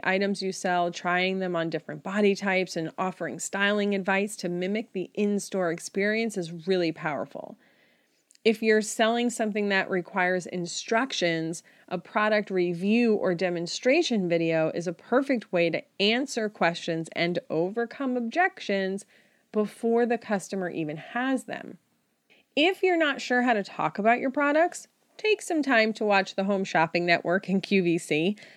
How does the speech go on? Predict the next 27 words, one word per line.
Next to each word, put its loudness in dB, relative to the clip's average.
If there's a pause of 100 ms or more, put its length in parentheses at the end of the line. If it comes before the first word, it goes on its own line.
(160)
Seriously, 4
they 6
know 6
how 6
to 2
sell 2
products. -4 (560)
You'll 8
see 4
how 4
they 2
touch 2
and -4
feel 4
it 4
while -4
they 0
talk 2
about 2
it, 2
and -2
they 0
talk -2
about -2
the -10
fabric 2
and 0